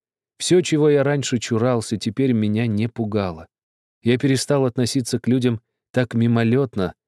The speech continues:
как относился раньше. С тех пор я понял, что надо искать каждый проблеск человечности в окружающих,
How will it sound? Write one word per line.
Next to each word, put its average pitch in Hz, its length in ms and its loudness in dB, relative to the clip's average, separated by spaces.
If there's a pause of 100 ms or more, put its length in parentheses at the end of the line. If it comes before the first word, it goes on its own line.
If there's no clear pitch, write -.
(100)
как 98 200 -2
относился 110 680 -2
раньше. 95 460 -6 (760)
С - 80 -14
тех 135 220 0
пор 139 160 2
я 127 160 2
понял, 127 400 2
что - 180 -2
надо 110 280 0
искать - 440 -4
каждый 127 440 0
проблеск 120 540 -2
человечности 113 800 -2
в 101 80 -4
окружающих, 104 800 -2